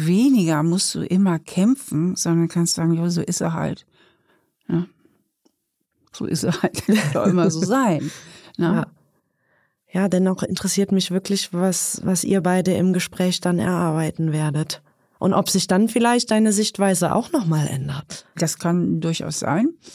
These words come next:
Speaker 1: weil ich dann ja noch mal wieder andere Informationen bekomme.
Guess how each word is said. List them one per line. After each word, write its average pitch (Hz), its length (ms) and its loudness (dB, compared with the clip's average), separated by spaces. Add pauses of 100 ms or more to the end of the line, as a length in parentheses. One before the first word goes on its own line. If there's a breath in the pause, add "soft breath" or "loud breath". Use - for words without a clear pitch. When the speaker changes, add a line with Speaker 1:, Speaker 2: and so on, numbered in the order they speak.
(560 loud breath)
Speaker 1:
weil 165 100 -2
ich 160 60 -6
dann 165 160 2
ja 165 100 4
noch 156 120 4
mal 156 200 2
wieder 160 220 0
andere 156 280 -2
Informationen 156 840 -2
bekomme. 247 440 0